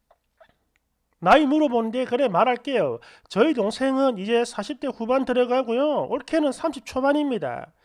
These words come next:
안 그래도 그 육천만 원 그 우리가 줄 때 "왜 너 돈 모은 게 없냐?"라고 물어봤어요, 동생한테. 얘 하는 말이 그때 이미 나이도 자기가 많이 들었고 결혼할 마음이 없어서 안 모았대요.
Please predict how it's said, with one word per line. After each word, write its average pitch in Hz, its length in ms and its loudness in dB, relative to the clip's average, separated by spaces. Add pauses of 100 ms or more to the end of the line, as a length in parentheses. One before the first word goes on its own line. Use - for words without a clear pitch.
(340)
안 175 300 0
그래도 233 960 0 (140)
그 175 380 -6 (640)
육천만 262 460 0
원 233 240 -4
그 165 100 -10
우리가 220 260 -2
줄 151 280 -14
때 196 400 -8 (360)
"왜 269 260 2
너 330 260 2
돈 175 180 -2
모은 285 280 2
게 262 80 0
없냐?"라고 202 400 0
물어봤어요, 285 640 0
동생한테. 185 800 -4 (600)
얘 190 160 6
하는 294 280 2
말이 185 560 -2 (280)
그때 240 320 -2
이미 240 200 -2
나이도 240 400 0
자기가 208 360 -6
많이 147 240 -8
들었고 165 640 -6
결혼할 330 360 0
마음이 220 380 -2
없어서 269 400 -4
안 120 220 -8
모았대요. 262 680 2